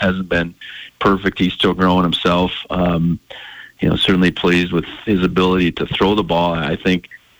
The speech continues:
I think he's known certainly more for his athleticism, and,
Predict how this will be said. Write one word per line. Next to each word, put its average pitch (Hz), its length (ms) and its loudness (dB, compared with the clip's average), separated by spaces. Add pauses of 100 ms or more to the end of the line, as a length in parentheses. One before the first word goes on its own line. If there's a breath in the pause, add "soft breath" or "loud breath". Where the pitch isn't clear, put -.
(200)
I 90 100 0
think 90 160 2
he's 87 180 0
known 90 420 4
certainly 76 260 0
more 90 240 4
for 85 180 -2
his 92 160 0
athleticism, 87 840 0
and, 80 300 0